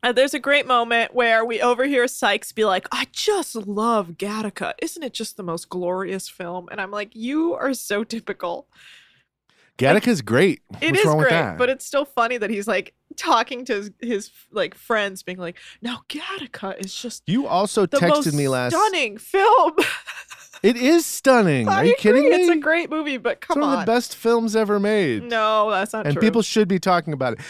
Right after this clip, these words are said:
Speaker 2: You texted me last night that Zach thinks I, that, um,
Speaker 1: Yes.
Speaker 2: that, uh, Timothy Sykes looks like me.
Speaker 1: Yes.
Speaker 2: And I said, I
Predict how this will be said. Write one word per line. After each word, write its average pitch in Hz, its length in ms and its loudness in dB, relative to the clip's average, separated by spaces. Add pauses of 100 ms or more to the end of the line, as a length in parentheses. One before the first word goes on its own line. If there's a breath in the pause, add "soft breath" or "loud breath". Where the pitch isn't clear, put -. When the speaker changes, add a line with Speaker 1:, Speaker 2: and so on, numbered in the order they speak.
(140 loud breath)
Speaker 2:
You 196 140 0
texted 226 440 -2
me 185 120 0
last 156 320 0
night 147 240 -4
that 123 300 0
Zach 135 480 -2
thinks 127 420 -6
I, 120 280 0 (280)
that, 123 200 -2 (120)
um, 113 180 0
Speaker 1:
Yes. 330 600 2 (580 soft breath)
Speaker 2:
that, 123 240 0 (160)
uh, 117 160 0
Timothy 151 440 -2
Sykes 127 420 -2
looks 123 240 -2
like 117 180 -2
me. 101 400 -4
Speaker 1:
Yes. 226 500 -6 (560)
Speaker 2:
And 113 120 -2
I 120 60 -2
said, 113 300 -4
I 104 200 -4